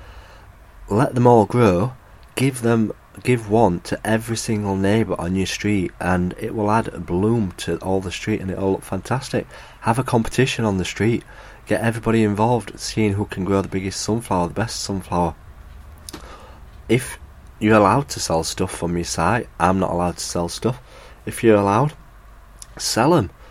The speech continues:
Sell 'em on Facebook Marketplace, and to neighbours and to friends.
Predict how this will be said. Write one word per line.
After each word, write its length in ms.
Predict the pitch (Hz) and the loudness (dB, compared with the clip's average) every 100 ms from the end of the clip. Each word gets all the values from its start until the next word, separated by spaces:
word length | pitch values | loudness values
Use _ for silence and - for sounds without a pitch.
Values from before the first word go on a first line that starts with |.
| - - | -20 -16
Sell 240 | - 120 | 0 2
'em 100 | 120 | 4
on 140 | 117 110 | 2 2
Facebook 420 | 120 113 - - | 0 0 -2 -2
Marketplace, 800 | 117 151 - - - 107 92 - - - - - - - - - - | 2 2 0 -8 -2 -2 -2 -6 -18 -20 -20 -20 -20 -20 -20 -20 -2
and 520 | - 98 104 101 104 - - - - - | 4 4 4 0 -4 -8 -18 -20 -20 -12
to 100 | - | 0
neighbours 400 | 107 117 131 104 | 4 6 4 2
and 160 | 92 98 | 0 0
to 80 | - | -2
friends. 420 | - 139 131 | 4 4 4